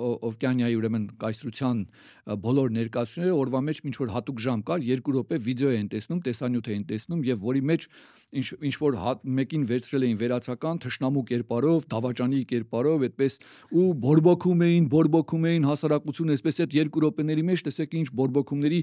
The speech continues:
մի ամբողջ ընթացք ա գալիս, բայց, ը, վ-, վ-, ով է իրականում գոյություն ունի այդ թշնամին, թե չունի, դա հարց է, և, ը, հերոսը, վեպի հերոսը ամբողջ այդ ընթացքում ինքը փորձում ա տարբերել և ցույց ա տալիս, որ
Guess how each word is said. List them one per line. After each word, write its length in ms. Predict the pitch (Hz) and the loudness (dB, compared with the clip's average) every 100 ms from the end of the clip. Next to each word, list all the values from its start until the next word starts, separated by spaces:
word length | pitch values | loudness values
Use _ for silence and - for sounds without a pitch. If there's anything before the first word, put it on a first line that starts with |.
| - - - _ | -2 -20 -20 _
մի 200 | 131 156 | 0 2
ամբողջ 400 | 151 151 170 165 | 4 4 2 0
ընթացք 340 | 151 147 - | -2 -2 -2
ա 100 | 117 | -6
գալիս, 300 | 98 95 87 | -4 -4 -6
բայց, 280 | - 131 - | -2 -2 -2
ը, 160 | - 123 113 90 - - - _ _ _ _ | -12 -10 -10 -10 -12 -12 -20 _ _ _ _
վ-, 180 | 127 - | -12 -8
վ-, 280 | 123 120 - | -6 -6 0
ով 280 | 165 170 147 | 4 4 6
է 80 | 151 143 | 4 4
իրականում 520 | 147 147 147 147 143 | 4 2 2 2 2
գոյություն 460 | 131 143 143 151 | 4 4 4 0
ունի 140 | 143 143 | 0 0
այդ 120 | 135 | -2
թշնամին, 540 | - - 135 127 147 135 | -6 -4 -2 2 0 2
թե 140 | 135 | -2
չունի, 320 | 127 147 180 185 - - | 0 0 2 0 -8 -4
դա 160 | 139 156 | 2 2
հարց 300 | 123 120 - | 2 0 -2
է, 100 | - | -2
և, 240 | 110 123 113 | 0 0 -2
ը, 180 | 123 120 117 - - _ | -4 -2 -2 -6 -20 _
հերոսը, 460 | 117 143 196 - 151 | 0 2 2 2 0
վեպի 300 | 110 131 151 | 0 0 0
հերոսը 260 | 135 170 147 | -2 -2 -2
ամբողջ 340 | 139 143 - | -2 -2 -4
այդ 180 | 131 - | -8 -8
ընթացքում 460 | 131 135 131 160 139 | -4 -4 -2 -2 -2
ինքը 180 | 127 135 | -2 -4
փորձում 400 | 135 120 151 151 | -4 -4 -4 -6
ա 40 | |
տարբերել 560 | - 135 127 143 170 131 | -2 -4 0 0 0 -2
և 100 | 117 | -4
ցույց 200 | 151 139 | -8 -8
ա 80 | 117 | -6
տալիս, 280 | 110 104 | -4 -6
որ 220 | - 123 | -4 -6